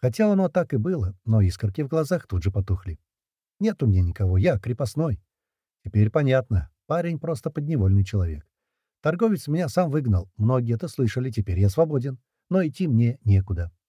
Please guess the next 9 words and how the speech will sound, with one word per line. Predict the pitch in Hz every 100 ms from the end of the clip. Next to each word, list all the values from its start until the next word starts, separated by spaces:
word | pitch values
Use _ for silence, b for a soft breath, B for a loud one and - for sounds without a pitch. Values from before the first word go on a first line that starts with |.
| _ _ _ _ _ -
Вот | 208 -
как | 185
все | - 185
просто | 156 - 113
оказывается. | 104 87 82 - 95 _ _ _ _
Достаточно | 120 110 135 117 110 117 113 123
сказать | - 117 107 101
при | 110
свидетелях, | 101 113 170 165 92 92